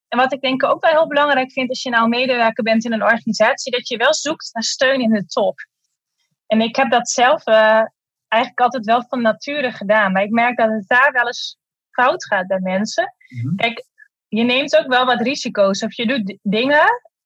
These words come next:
Speaker 1: zeg maar, als innovator waar de rest van de organisatie per definitie niet op zit te wachten.
Speaker 2: Mhm.
Speaker 1: Dus die denken, "Ja, zo, het hoort nou eenmaal zo." En dat is eigenlijk ook wel goed, dat we die groep hebben. Want uiteindelijk, hè, als je bij een gemeente werkt, wil je wel dat, eh,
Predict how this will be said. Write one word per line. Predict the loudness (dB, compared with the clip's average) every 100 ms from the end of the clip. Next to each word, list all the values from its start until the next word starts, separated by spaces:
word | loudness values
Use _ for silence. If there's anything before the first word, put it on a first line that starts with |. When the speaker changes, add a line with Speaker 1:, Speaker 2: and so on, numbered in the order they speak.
| _
Speaker 1:
zeg | -16 -8 -4 -2
maar, | 2 2
als | 2 -2
innovator | -4 -4 -2 2 2 0 -2
waar | 0
de | 2
rest | 0 -2 -6
van | -4
de |
organisatie | -2 -2 -4 -4 -2 -2 -6 -12
per | -8 -6
definitie | -4 -6 -6 -8 -8 -10
niet | -8 -10
op | -10
zit | -12 -10
te | 0
wachten. | 0 0 -8 -20 -20 _
Speaker 2:
Mhm. | -8 -6 -4
Speaker 1:
Dus | -4
die | -4 -2
denken, | -2 -2 0
"Ja, | 0 0
zo, | 0 -2 -4
het | -12 -2
hoort | 0 2
nou | 2
eenmaal | 2 2 0
zo." | 4 4 4 0 _ _ -6
En | -2
dat | 0
is | 0
eigenlijk | 0 0 0 -2
ook |
wel | 0 0
goed, | -2 -4
dat | -6
we | -4
die | -6 -6
groep | -6 -6
hebben. | 0 0 2 0
Want | 0
uiteindelijk, | 0 0 0 0 -4
hè, | 2 2
als | 2
je | -4
bij | -2
een | -4
gemeente | -4 -6 -6 -8 -2
werkt, | 0 0 _ _ _ _ -2
wil | 0
je | 0
wel | 2 2
dat, | 2 0
eh, | 2 4 4